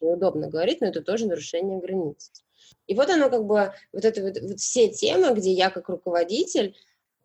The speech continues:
я могу сюда не вмешиваться. Это их какие-то там, знаешь, э, как любят некоторые айтишники говорить: «Ну, там что я буду, сопли им вытирать?» Вот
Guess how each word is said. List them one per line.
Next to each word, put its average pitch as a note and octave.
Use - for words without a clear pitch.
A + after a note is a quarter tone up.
я C#4
могу E4
сюда D4
не D4
вмешиваться. C4
Это C4+
их C4+
какие-то A3+
там, E3+
знаешь, G#3+
э, E3
как E3
любят E3
некоторые E3
айтишники F3+
говорить: F3+
«Ну, C#4+
там D4+
что -
я D4+
буду, F3
сопли F4
им G#3
вытирать?» D#3+
Вот F#3